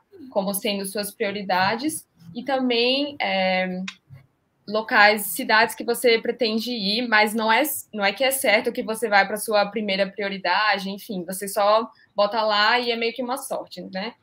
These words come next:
De quantas vagas eles oferecem, enfim. E aí, eu, é,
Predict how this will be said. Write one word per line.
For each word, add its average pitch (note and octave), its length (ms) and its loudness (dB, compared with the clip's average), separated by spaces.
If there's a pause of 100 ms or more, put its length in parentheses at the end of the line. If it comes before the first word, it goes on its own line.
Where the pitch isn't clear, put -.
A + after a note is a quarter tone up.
(240)
De G3 100 -8
quantas G3+ 320 0
vagas G3 320 4
eles G3+ 180 -4
oferecem, G#3 1040 0
enfim. F3+ 320 -12 (760)
E F#3 200 -4
aí, A3 800 -2
eu, G3 600 -2 (160)
é, E3+ 520 -2